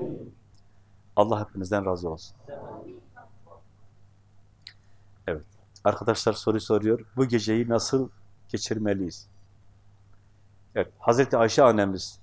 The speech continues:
Resulullah Efendimiz Aleyhisselatü Vesselam'a sormuştu. Evet, "Bu geceyi nasıl geçirmeliyiz?" diye sorduğunda ona tek bir söz söylemişti. "Bu geceyi, ya Rabbi sen afusun,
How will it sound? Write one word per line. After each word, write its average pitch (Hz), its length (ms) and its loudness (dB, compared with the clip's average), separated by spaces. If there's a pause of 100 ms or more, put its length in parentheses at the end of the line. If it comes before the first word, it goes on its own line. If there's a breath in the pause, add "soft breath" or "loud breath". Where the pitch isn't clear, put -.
(140)
Resulullah 123 320 4
Efendimiz 107 420 -4
Aleyhisselatü 107 480 -2
Vesselam'a 104 400 0
sormuştu. 113 580 0 (800 soft breath)
Evet, 87 220 2
"Bu 143 100 8
geceyi 123 500 4
nasıl 120 380 4
geçirmeliyiz?" 107 840 -2 (260)
diye 113 120 0
sorduğunda 120 720 4 (320)
ona 135 220 4
tek 160 320 0
bir 110 200 -4 (500)
söz 113 200 2
söylemişti. 104 720 0 (2000)
"Bu 147 120 8
geceyi, 117 640 4 (920)
ya 123 160 10
Rabbi 107 260 4
sen 127 180 2
afusun, 120 680 4